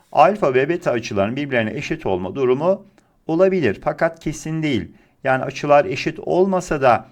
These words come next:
A'nın düşey bileşeni B'nin düşey bileşenini dengeleyebilir. Ondan dolayı da bu da kesinlikle doğrudur diyemem. A ve B vektörlerinin düşey bileşenleri eşit büyüklüktedir.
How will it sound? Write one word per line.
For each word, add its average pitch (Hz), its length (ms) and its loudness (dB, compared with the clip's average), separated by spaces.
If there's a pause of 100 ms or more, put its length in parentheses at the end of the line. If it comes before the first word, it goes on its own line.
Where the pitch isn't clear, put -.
(140)
A'nın 127 440 2
düşey 120 320 -2
bileşeni 110 460 -4
B'nin 110 340 -2
düşey 104 300 -6
bileşenini 117 520 -6
dengeleyebilir. 107 960 -2 (300)
Ondan 175 420 0
dolayı 147 280 0
da 175 200 -2
bu 190 100 0
da 190 140 2
kesinlikle 117 840 -4 (360)
doğrudur 98 500 0
diyemem. 175 440 0 (1000)
A 120 220 4
ve 170 160 0
B 180 200 2
vektörlerinin 156 640 2
düşey 170 340 -2
bileşenleri 165 680 0
eşit 160 380 -6
büyüklüktedir. 101 640 -6